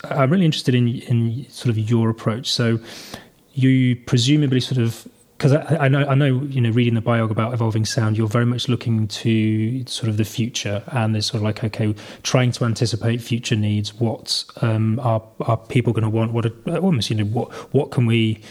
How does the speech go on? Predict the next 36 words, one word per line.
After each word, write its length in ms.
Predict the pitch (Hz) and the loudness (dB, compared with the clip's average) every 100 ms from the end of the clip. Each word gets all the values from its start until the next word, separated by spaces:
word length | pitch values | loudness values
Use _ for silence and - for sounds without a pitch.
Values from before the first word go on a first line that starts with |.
| - | -2
what 140 | 131 143 | 2 4
movement 540 | 127 135 117 120 123 | 6 4 4 0 0
can 140 | 113 | 0
we 80 | 113 | 0
start 280 | - 120 110 | 0 -2 -2
to 60 | 110 | -6
trailblaze 600 | - 117 110 110 110 107 | -2 -2 0 0 0 -2
or 80 | 107 | -4
sort 160 | - | -4
of 140 | 110 - - - _ - - - | -6 -6 -16 -20 _ -20 -18 -10
provide 440 | - 117 113 117 113 | -2 0 2 2 0
something 360 | 120 117 117 113 | 0 0 0 0
that 120 | 131 | 0
other 140 | 113 | -2
people 280 | - 113 113 | -2 -2 -2
aren't 140 | 107 | -2
providing? 420 | 110 110 110 107 104 - - - | -2 0 0 -2 -6 -10 -16 -2
What's 260 | 151 165 - | 0 2 2
your 160 | 170 | 2
starting 500 | 151 - 135 127 131 | 2 2 2 2 0
point 280 | 120 123 123 | 2 2 2
with 120 | 113 | 0
the 60 | 110 | -2
sort 160 | - 113 | -2 0
of, 120 | 107 | 2
like, 340 | 107 104 - - - _ - | 0 -2 -14 -20 -20 _ -8
the 80 | |
concept 540 | - - 127 - 123 - | -2 2 2 0 -2 0
of 80 | 110 | 2
an 60 | |
album 500 | 113 110 110 110 110 - - - - _ _ - | 2 0 2 0 0 -6 -18 -20 -20 _ _ -8
in 300 | 208 131 113 | 0 2 2
terms 280 | 131 113 110 | 2 2 2
of 320 | 110 - - | 0 -4 -8
envisaging 720 | - 120 107 123 120 110 139 | 0 2 2 2 2 -2 0
it, 220 | 117 131 | 0 -2